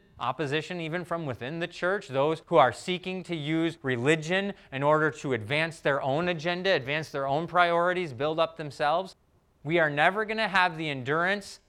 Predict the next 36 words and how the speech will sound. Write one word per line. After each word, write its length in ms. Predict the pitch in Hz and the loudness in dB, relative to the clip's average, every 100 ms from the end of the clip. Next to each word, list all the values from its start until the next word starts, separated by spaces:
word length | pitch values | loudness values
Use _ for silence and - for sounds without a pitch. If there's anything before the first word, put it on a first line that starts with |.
| _ | _
and 120 | 139 | -6
the 60 | 139 | -4
boldness 560 | 120 160 180 196 190 - | 4 6 6 2 -4 -4
to 140 | 165 | -8
be 160 | 147 135 | -6 -4
faithful 720 | 196 185 - - 120 147 - _ | 0 0 -2 -2 -2 -2 -6 _
if 140 | 165 | -2
we 80 | 147 | 6
are 140 | 165 147 | 6 6
not 200 | 143 - | 0 -4
confident 800 | - 214 214 - 143 117 135 - _ | -2 0 0 -2 -6 -4 -6 -10 _
that 120 | 165 156 | -4 0
the 100 | 147 | 4
one 280 | 165 196 | 6 4
who 140 | 175 170 | 2 -2
began 440 | 143 131 160 208 | -4 -2 0 2
the 80 | 220 | 2
work 260 | 185 175 180 | 2 0 -2
in 120 | 170 | 0
us 200 | 165 - | -2 -2
will 120 | 143 | -6
be 100 | 123 | -8
faithful 420 | 110 160 175 175 156 | -2 -2 -2 -6 -10
to 80 | |
complete 420 | 147 147 120 120 95 | -10 -12 -10 -10 -10
it. 140 | - _ _ _ _ _ _ _ | -12 _ _ _ _ _ _ _
And 160 | 147 151 | -4 -4
so 220 | - 175 | 2 2
knowing 680 | 160 190 247 247 240 240 185 | 4 6 8 8 4 2 2
this, 480 | 147 135 - - - _ _ | 2 2 0 -14 -20 _ _
God 460 | 139 175 185 196 160 | 6 8 8 6 2
gave 320 | 175 180 160 | -2 -2 4
us 220 | 165 165 | 2 2
a 100 | 143 | -6
great 340 | 117 135 143 123 | -6 -4 -4 -4
gift. 460 | 120 92 - _ | -6 -8 -14 _